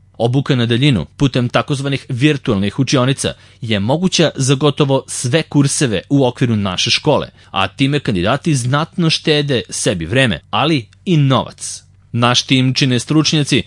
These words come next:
čije su najbolje reference njihovo višegodišnje iskustvo u prenošenju znanja na polaznike, bez obzira da li se radi o početnim ili naprednim nivoima obuke.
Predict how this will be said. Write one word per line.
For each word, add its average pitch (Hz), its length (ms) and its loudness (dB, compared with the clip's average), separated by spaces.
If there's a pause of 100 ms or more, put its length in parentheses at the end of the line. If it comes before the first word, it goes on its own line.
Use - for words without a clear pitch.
(120)
čije 139 300 2
su 135 340 0
najbolje 156 540 0
reference 131 760 0
njihovo 131 460 0
višegodišnje 131 880 0
iskustvo 131 500 -4 (160)
u 175 120 2
prenošenju 160 560 -2
znanja 123 460 -2
na 92 160 -4
polaznike, 135 680 -2
bez 139 340 -4
obzira 131 400 2
da 110 140 -2
li 135 100 0
se 151 140 -2
radi 143 260 0 (200)
o 120 140 2
početnim 131 640 -2
ili 143 240 0
naprednim 151 680 0
nivoima 110 500 0
obuke. 113 420 0